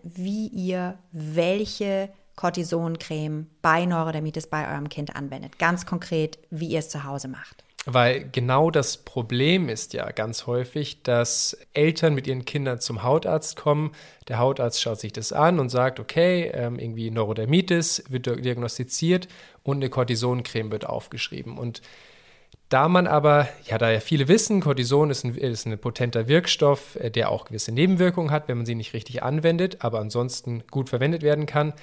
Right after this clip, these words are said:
Speaker 2: Ähm, da viele wissen, äh, dass es sich da eben um eine Creme handelt, die man auch richtig anwenden sollte, damit am Ende ein gutes Ergebnis bei rauskommt, ist es eben total wichtig,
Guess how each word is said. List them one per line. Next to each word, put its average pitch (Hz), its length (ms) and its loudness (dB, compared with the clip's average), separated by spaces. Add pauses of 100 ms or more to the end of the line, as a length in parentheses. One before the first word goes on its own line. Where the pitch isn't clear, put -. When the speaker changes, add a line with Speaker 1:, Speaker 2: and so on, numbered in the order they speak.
(500)
Speaker 2:
Ähm, 123 440 -2 (160)
da - 140 4
viele 143 320 2
wissen, 185 520 2
äh, - 180 -6
dass 127 260 0
es 131 80 -4
sich 131 140 -6
da 135 120 4
eben 131 240 0
um 131 260 0
eine 123 160 0
Creme 143 460 -2
handelt, 170 460 0
die 143 40 -2
man 131 160 0
auch 113 160 -2
richtig 196 400 2
anwenden 117 380 -2
sollte, 120 320 -2
damit 123 520 -2
am 117 120 -6
Ende 117 180 -4
ein 120 80 -4
gutes 139 260 -6
Ergebnis 120 400 -4
bei 104 140 -4
rauskommt, 147 640 0 (480)
ist 175 160 4
es 175 140 0
eben 156 240 0
total 123 360 -4
wichtig, 175 640 2